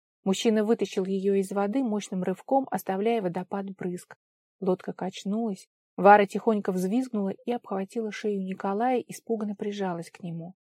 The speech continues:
Мужчина вздрогнул и медленно отодвинул её, скользнув случайным взглядом по её телу.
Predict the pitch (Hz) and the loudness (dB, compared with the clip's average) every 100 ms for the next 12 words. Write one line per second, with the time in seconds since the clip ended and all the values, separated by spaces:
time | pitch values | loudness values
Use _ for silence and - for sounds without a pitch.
0 | _ _ _ 180 165 - 175 165 165 185 | _ _ _ -6 -4 -4 -4 -4 -2 0
1 | 220 247 196 170 - _ _ _ - 185 | 0 -2 -6 -8 -12 _ _ _ -8 -4
2 | 190 202 196 196 196 214 196 175 160 156 | -2 -2 -4 -4 -6 -6 -4 -4 -4 -6
3 | 160 156 160 160 _ _ _ - - 185 | -8 -8 -8 -10 _ _ _ -4 2 2
4 | 190 208 - 196 - 190 185 180 190 208 | 2 0 2 0 2 0 0 0 2 2
5 | 214 190 175 170 190 - - 156 170 180 | 0 -2 -4 -2 -4 -4 -6 -6 -6 -12